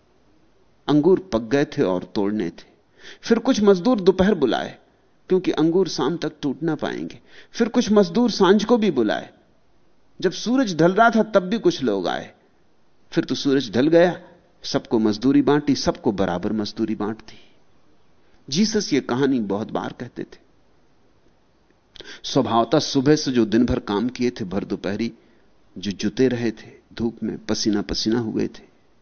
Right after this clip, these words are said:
सूरज उगते आए थे, अब सूरज डूबते जा रहे थे, न भोजन करने गए थे, न एक क्षण को हटे थे काम से, उनको भी उतना ही दिया। तो वो जरा नाराज हुए, उन्होंने कहा, "यह अन्याय है।"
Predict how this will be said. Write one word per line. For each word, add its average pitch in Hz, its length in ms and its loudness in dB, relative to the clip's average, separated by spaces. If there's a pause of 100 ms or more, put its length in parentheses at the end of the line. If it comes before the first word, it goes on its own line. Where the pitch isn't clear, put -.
(380)
सूरज 135 400 0
उगते - 460 0
आए 123 200 0
थे, 127 180 -6
अब 101 80 -4
सूरज 107 460 -2
डूबते 123 380 0
जा 92 200 0
रहे 95 160 0
थे, - 120 -8
न 95 120 0
भोजन 101 380 2
करने 98 340 -2
गए 80 180 -6 (120)
थे, - 40 -20 (440)
न 101 60 0
एक 107 220 2
क्षण 113 260 -6
को 90 160 -8
हटे 95 260 -8
थे 117 160 -8
काम 85 280 -8
से, - 160 -12 (340)
उनको 127 320 4
भी 113 120 2
उतना 151 320 2
ही 165 140 0
दिया। 180 420 -6 (460)
तो 98 80 0
वो 98 100 0
जरा 87 220 -4
नाराज 82 520 -6
हुए, 113 120 -6 (760)
उन्होंने 120 300 6
कहा, 95 140 -4
"यह 92 200 -6
अन्याय 113 380 0
है।" - 160 -12